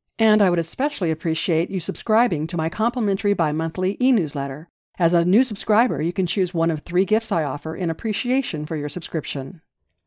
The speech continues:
Subscribing will make you a preferred member where you will receive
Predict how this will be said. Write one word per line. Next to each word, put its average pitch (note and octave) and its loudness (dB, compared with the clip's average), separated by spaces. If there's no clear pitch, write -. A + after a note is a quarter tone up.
Subscribing G#3+ 4
will F#3 4
make G3 4
you F#3+ 4
a F3 2
preferred A#3 0
member D3+ 0
where E3 2
you F#3 4
will F3+ 2
receive F3+ 2